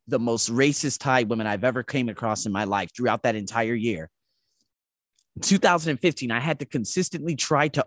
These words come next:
overcome the stereotypical, "Oh, I don't think you could do it because you're black, and I think white teachers are better than you" type of bullshit. Two thousand and sixteen, I finally became the cream of the crop, but I still had to battle a lot of inner demons within me because obviously I was straddling along a lot of things. And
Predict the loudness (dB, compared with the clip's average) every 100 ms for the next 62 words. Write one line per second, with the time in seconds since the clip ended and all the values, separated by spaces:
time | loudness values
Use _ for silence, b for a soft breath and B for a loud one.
0 | 4 4 4 0 -2 -2 -6 _ b b
1 | _ 0 0 4 4 4 2 0 -6 -6
2 | 2 2 6 4 4 2 0 -2 -4 -8
3 | -6 -4 0 0 0 -4 -2 -2 0 2
4 | 2 0 -6 -4 -6 -2 -2 -2 -6 -8
5 | -8 -4 -4 -4 -6 -2 0 0 -6 -6
6 | -6 -6 -6 -6 -8 -8 _ _ _ _
7 | _ _ _ _ _ _ _ _ _ 0
8 | 2 6 6 6 0 -2 -2 -2 -2 -2
9 | -2 -2 0 2 2 0 -2 -2 0 0
10 | 0 -2 0 2 0 0 2 2 4 2
11 | 0 2 2 2 0 2 2 4 2 2
12 | 0 -2 -4 -4 -2 -2 -4 -4 -10 -4
13 | -2 0 0 -2 0 0 2 2 2 -2
14 | -4 -2 -2 -2 -2 2 2 2 -2 -2
15 | -2 -2 -4 0 2 2 -2 -2 0 -2
16 | -2